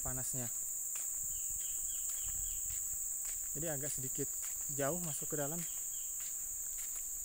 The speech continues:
Mungkin sekitar, eh, seratus sampai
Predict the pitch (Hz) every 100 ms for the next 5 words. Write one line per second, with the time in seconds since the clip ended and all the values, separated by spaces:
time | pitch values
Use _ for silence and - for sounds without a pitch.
0 | - - - - - - - - - -
1 | - 147 170 - 156 151 147 143 139 135
2 | - - - - - - - - - -
3 | - - - - - - - 143 135 135
4 | 135 143 - - - 151 139 - 165 -
5 | 139 147 143 143